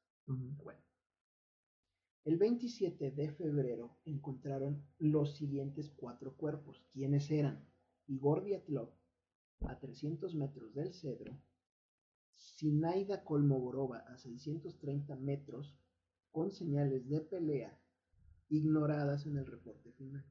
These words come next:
Speaker 1: Ujú.
Speaker 2: Y el cinco de marzo, o sea, casi dos meses después, güey, encuentran a Rostem Slobodin a cuatrocientos ochenta metros de la línea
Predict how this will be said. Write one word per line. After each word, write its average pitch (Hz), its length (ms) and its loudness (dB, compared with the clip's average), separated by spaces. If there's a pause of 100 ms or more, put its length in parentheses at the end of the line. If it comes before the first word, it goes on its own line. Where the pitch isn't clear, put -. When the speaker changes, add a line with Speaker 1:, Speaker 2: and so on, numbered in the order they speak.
(180)
Speaker 1:
Ujú. 139 240 0 (760)
Speaker 2:
Y 247 380 2 (1300)
el 135 140 -4
cinco 208 360 -2
de 151 100 2
marzo, 135 440 -4
o - 420 -20
sea, - 100 -20
casi - 260 -18
dos - 200 -20
meses 135 300 -6
después, - 360 -18
güey, 190 180 -12 (1300)
encuentran 151 600 0
a 135 80 -2
Rostem 147 520 -4 (160)
Slobodin 147 760 -4
a 139 100 -12
cuatrocientos 147 680 -8
ochenta 143 400 -4
metros 147 460 0
de 127 120 -2
la 123 200 -10
línea 151 440 -2